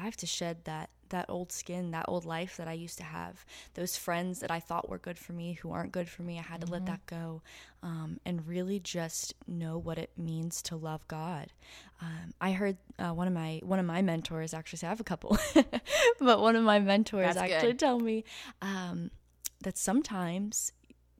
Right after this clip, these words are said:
Speaker 1: for a season, maybe, um, friends and isn't, isn't really what you need to seek out, but God is who you need to seek out.
Speaker 2: Yes.
Speaker 1: Um, because for some, people is, like, so important, and people are important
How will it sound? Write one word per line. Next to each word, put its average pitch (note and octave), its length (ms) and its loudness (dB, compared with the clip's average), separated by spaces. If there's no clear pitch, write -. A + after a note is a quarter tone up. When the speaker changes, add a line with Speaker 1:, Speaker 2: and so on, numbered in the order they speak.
Speaker 1:
for G#3 140 -2
a F#3 100 -2
season, F3+ 680 -2
maybe, F3 520 -6
um, D#3+ 360 -10
friends G#3 680 -2
and E3 340 -6
isn't, F#3 400 -4
isn't F#3 260 -4
really F3+ 240 -4
what F3 240 -6
you F#3 240 -2
need F#3 340 0
to E3+ 100 -6
seek - 320 -2
out, E3+ 300 -2
but - 220 -10
God F3 500 -4
is F3 140 -4
who F3 120 -4
you D#3+ 200 -6
need D#3+ 160 -6
to E3 60 -8
seek - 340 -8
out. - 140 -10
Speaker 2:
Yes. D#3 260 -8
Speaker 1:
Um, F3 300 -8
because F#3+ 500 -2
for G3 140 -2
some, G3 520 0
people G3 640 -4
is, G3 300 0
like, F3 180 -4
so F3+ 200 0
important, G#3 480 0
and A3+ 160 -2
people - 320 -10
are C#4+ 160 -2
important - 500 -8